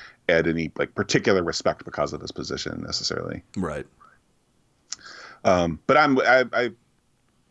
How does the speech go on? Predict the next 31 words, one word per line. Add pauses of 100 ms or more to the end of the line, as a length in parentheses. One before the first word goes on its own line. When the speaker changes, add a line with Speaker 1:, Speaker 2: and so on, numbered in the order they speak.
(800)
Speaker 1:
I'm
with
you
and
Kelly.
I
think
it,
it, (180)
uh,
like, (800)
um,
I, (100)
yeah,
I
don't
think
it's
a
great
idea. (220)
Um, (580)
as
much
as
I
hurt
for
Ed (220)
and (400)
would,